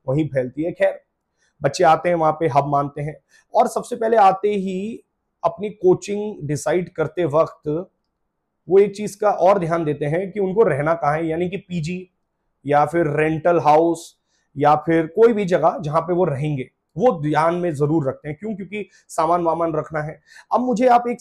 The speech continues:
जल्दी से बात बताओ कि अगर आप यहाँ पे अपनी यूपीएससी की कोचिंग करने आए हो, तो किन चीजों का ध्यान रखोगे रेंट पे, अ, पीजी लेते वक्त या घर लेते वक्त?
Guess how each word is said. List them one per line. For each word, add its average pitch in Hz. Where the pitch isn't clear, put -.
जल्दी 196
से 208
बात 175
बताओ 151
कि 214
अगर 196
आप 185
यहाँ 131
पे 156
अपनी 160
यूपीएससी 170
की 180
कोचिंग 156
करने 147
आए 143
हो, 139
तो 196
किन 240
चीजों 185
का 165
ध्यान 156
रखोगे 147
रेंट 165
पे, 165
अ, 139
पीजी 165
लेते 156
वक्त 147
या 160
घर 123
लेते 120
वक्त? 120